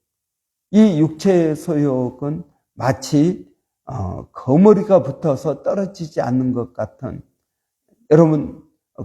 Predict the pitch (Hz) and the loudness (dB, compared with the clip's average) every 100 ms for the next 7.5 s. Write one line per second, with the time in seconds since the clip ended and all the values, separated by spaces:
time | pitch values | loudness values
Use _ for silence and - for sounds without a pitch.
0 | - 220 233 247 233 156 - 156 127 127 | 2 4 4 4 0 -4 -6 -2 -2 -2
1 | 131 131 - - - 151 135 - - 120 | -4 -4 -10 -8 -4 -2 -4 -8 -10 -8
2 | 104 107 107 101 101 - - - 113 110 | -4 -4 -4 -8 -12 -16 -20 -20 -20 _
3 | _ _ _ _ _ _ _ - - _ | _ _ _ _ _ _ _ -20 -20 _
4 | _ _ _ _ _ _ _ 185 190 95 | _ _ _ _ _ _ _ 0 0 0
5 | - _ _ _ 190 240 226 208 - 156 | -12 _ _ _ 0 2 4 2 -2 -4
6 | 160 160 127 165 170 220 185 180 - 185 | -4 -4 -4 -4 -4 -4 -4 -4 -6 -2
7 | 156 143 160 170 | -2 -2 -4 -6